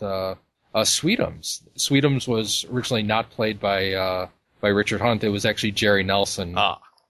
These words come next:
Speaker 1: who do, who also does Robin. And I don't think Jerry Nelson was, was the voice of Sweetums in that, because Jerry Nelson has this really soft voice, and I always talk about all these gentle voices, but Jerry Nelson really has a soft voice.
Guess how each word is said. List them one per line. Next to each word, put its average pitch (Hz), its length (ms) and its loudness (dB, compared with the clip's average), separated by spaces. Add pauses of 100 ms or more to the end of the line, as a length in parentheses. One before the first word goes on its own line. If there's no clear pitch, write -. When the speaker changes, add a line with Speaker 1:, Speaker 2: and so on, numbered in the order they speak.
(160)
Speaker 1:
who 123 100 0
do, 120 120 2
who 127 200 2
also 139 300 4
does 101 240 -2
Robin. 92 500 0 (100)
And 101 400 -2 (520)
I 123 40 2
don't 185 140 4
think 175 220 2
Jerry 131 240 4
Nelson 117 340 2
was, 101 420 -2
was 98 260 -8
the 104 60 -12
voice 92 420 -6
of 90 200 -12
Sweetums 92 560 -8
in 92 60 -12
that, 90 200 -8
because 113 380 -2
Jerry 147 240 6
Nelson 120 300 0
has 107 180 0
this - 160 -8
really 101 200 -6
soft 92 440 -2
voice, 95 400 -2
and 92 200 -10 (340)
I 127 60 2
always 139 140 4
talk 135 200 4
about 117 160 4
all 107 100 4
these 104 180 0
gentle 101 300 -2
voices, 92 400 -6
but 90 160 -16
Jerry 117 260 2
Nelson 101 320 -2
really 92 200 -8
has - 100 -8
a 85 80 -12
soft - 460 -6
voice. 95 540 -8